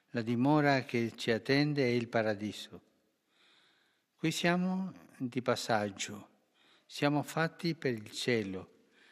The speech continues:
per la vita eterna, per vivere per sempre. Per sempre è qualcosa che ora non riusciamo neppure a immaginare, ma è ancora più bello pensare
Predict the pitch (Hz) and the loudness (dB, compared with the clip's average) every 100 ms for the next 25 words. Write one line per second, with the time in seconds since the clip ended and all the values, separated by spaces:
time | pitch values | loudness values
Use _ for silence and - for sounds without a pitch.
0 | _ - 117 113 120 123 113 - 123 110 | _ -6 -2 0 -2 0 -2 4 4 4
1 | 104 92 - - _ _ _ - 110 123 | 0 -6 -10 -20 _ _ _ -4 -2 2
2 | 139 131 123 117 104 - 110 90 - 90 | 4 4 2 0 -2 -2 -2 -4 -8 -16
3 | - _ _ _ _ _ _ _ _ _ | -18 _ _ _ _ _ _ _ _ _
4 | _ _ 117 110 - 156 151 143 123 120 | _ _ -4 -2 0 2 2 0 0 -2
5 | - - 139 - 143 123 147 143 147 135 | -6 -2 -2 4 2 4 2 2 0 -2
6 | 131 - 131 139 135 131 123 127 143 139 | -4 0 2 4 2 2 2 2 2 2
7 | 131 123 - 135 139 135 120 120 - 160 | 0 0 2 2 4 2 2 0 -2 0
8 | 156 135 131 120 117 107 98 95 92 _ | 2 2 0 0 -2 -2 -4 -6 -10 _
9 | _ _ _ _ - - - - - _ | _ _ _ _ -20 -20 -20 -20 -20 _
10 | _ _ 117 117 131 131 120 - 131 123 | _ _ -2 2 4 4 0 2 4 4
11 | - 123 123 117 131 131 120 113 107 - | 2 2 4 6 6 4 2 0 0 0
12 | 120 120 120 | 2 2 0